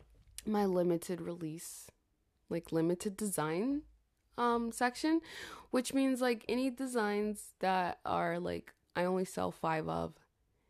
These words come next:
and they are all completely customizable, but you don't pay that, you know, design premium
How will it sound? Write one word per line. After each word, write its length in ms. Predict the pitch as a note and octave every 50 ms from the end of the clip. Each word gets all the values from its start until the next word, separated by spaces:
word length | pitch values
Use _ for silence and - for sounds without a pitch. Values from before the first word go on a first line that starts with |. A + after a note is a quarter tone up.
| _ _ _ _ _ _ _ _ _ _ _ _
and 320 | E3 E3 E3 D#3+ E3 E3+ E3
they 120 | E3+ E3+
are 120 | E3 E3 E3
all 160 | E3 E3 E3+
completely 520 | - - - - - - D#4+ D#4+ - C#4
customizable, 1000 | C4+ - B3 A3 - - G#3 G3+ F#3+ F#3+ F#3+ F#3+ F#3+ F#3 F#3+ F#3 F#3 F#3+ F#3+ F#3 F3+ _ _ _
but 200 | - G3+ - -
you 60 | F#3
don't 260 | F#3 F3+ F#3 - - - _ _ _
pay 360 | - - F#3+ F#3 F3+ F3+ F3+
that, 560 | F3 E3+ F3 F3 E3+ F3 - - - - - - _ _ _ _ _ _
you 100 | G3+ G3
know, 300 | F#3+ F3 F3+ F#3+ F#3+ F#3+ - _ - - - - - - - - - - _ _ _
design 460 | - A#3 G#3+ A#3 A3 G#3 G3+ G3+ G#3
premium 680 | G3+ - - A#3 A3+ A3 G3+ F#3+ F3 E3 D#3+ E3+ F3+